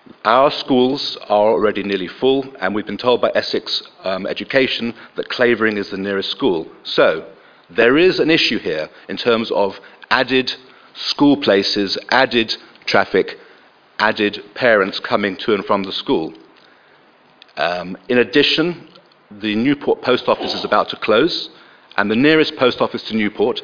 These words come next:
is Clavering. So there is a tra-, there is a traffic issue here. Clavering is gonna get considerable amount of traffic from Newport.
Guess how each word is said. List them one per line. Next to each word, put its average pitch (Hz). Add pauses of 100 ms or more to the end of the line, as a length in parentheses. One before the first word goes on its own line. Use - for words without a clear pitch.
(120)
is 117 (640)
Clavering. 107 (1040)
So 107
there 127
is 190
a 175
tra-, 117
there 147
is 185
a 180
traffic -
issue 87
here. - (360)
Clavering 135
is 156
gonna 156
get 92 (1000)
considerable 131
amount 110
of -
traffic 98
from 104
Newport. 87